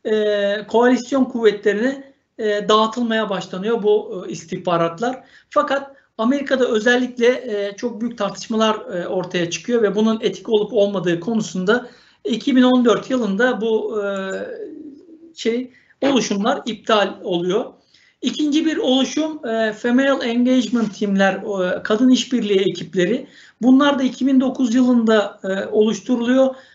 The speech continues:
Maksatları Afgan kadınla iletişimin sağlanması, işte tabur seviyesinde küçük birlikler halinde oluşturuyorlar ve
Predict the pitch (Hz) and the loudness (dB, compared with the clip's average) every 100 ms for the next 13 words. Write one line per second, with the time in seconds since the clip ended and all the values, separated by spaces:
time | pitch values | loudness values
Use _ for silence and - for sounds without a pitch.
0 | _ _ _ _ _ - 202 240 - 262 | _ _ _ _ _ -8 -2 -2 -2 -4
1 | 262 277 277 240 240 285 262 247 233 247 | -2 0 0 0 -2 -2 -4 -2 -2 0
2 | 240 233 208 202 - 214 185 214 226 226 | 0 0 -2 -4 -4 -4 -2 0 2 2
3 | 208 185 - 254 254 - _ _ - 233 | 0 -2 -4 -4 -6 -8 _ _ -10 -4
4 | 233 247 277 - 240 226 208 - 220 214 | 0 0 0 -2 -2 0 -2 -2 -2 -2
5 | - 202 - 220 214 214 226 190 196 185 | -4 -12 -4 -2 -2 -2 -2 0 0 0
6 | 180 185 190 - 226 247 240 190 226 | 0 0 0 -4 -2 0 2 2 2